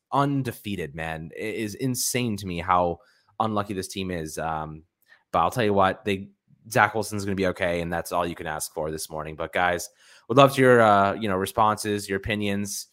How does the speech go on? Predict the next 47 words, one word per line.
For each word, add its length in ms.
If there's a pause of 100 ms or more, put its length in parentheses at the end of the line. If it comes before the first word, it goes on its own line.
(160)
how, 260
uh, 80
you 180
feel 280
after 280
learning 340
that 140
Zach 200
Wilson's 260
gonna 140
be 80
okay, 440
and, 80
like, 160
you 80
know, 160
he'll 160
be 120
able 140
to 100
com-, 240
to 80
play 180
this 160
season. 420 (480)
Um, 380
definitely 240
wanna 160
hear 140
your, 200
your, 240
your 180
thoughts 400
and, 100
uh, 140
perspectives 500
below 200
in 60
the 100
YouTube 160
comments. 340
So 40
appreciate 400
that 140
as 100
always. 260
But 220